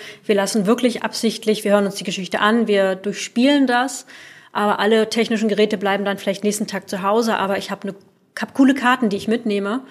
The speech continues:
und die spielen wir dann vor Ort. Dieses Spiel wird weitergespielt mit eben diesem Kartenspiel. Ich muss kleine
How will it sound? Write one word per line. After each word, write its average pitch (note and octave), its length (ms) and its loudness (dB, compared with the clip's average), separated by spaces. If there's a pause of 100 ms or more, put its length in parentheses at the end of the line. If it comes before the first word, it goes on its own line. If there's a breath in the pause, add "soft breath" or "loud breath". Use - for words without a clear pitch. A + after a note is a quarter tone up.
(360 loud breath)
und G#3+ 280 -2
die A3+ 60 0
spielen A#3+ 360 4
wir G#3+ 80 2
dann G#3 180 0
vor - 160 -6
Ort. G3+ 220 0
Dieses G3+ 320 -8
Spiel A3 320 2
wird G3 160 -2
weitergespielt F#3+ 680 -2
mit G#3+ 200 4
eben F#3+ 160 2
diesem F#3 180 -4
Kartenspiel. F#3+ 540 -2
Ich - 120 -14
muss G#3 140 -12
kleine G3 300 -8